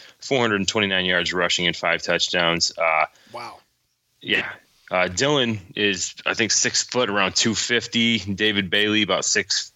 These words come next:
Speaker 1: six one, two forty. Uh, so they're big boys, and that's realistically what you're gonna look at. I mean, even in that N C State game where they scored forty-five points, they only had three players, uh, catch a ball. Home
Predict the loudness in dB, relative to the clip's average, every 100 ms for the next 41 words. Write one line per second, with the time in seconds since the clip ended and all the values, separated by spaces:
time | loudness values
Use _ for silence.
0 | -6 -2 0 -2 0 0 2 2 0 -4
1 | -8 -4 -4 -2 0 0 0 -2 -8 _
2 | _ _ _ _ _ -8 -4 0 0 2
3 | 2 0 0 -2 0 0 2 0 0 0
4 | 2 2 0 0 -4 -8 -18 -10 -2 0
5 | 2 0 0 0 0 0 0 0 2 2
6 | 2 0 0 2 0 2 0 2 2 2
7 | 2 0 -2 -2 -2 0 0 0 0 0
8 | 0 -2 0 -2 0 -2 -2 -2 0 0
9 | -2 -6 -10 -2 0 2 0 -2 -2 -2
10 | 0 2 2 2 0 -2 -2 -2 0 -2
11 | -2 0 0 0 0 -2 0 -2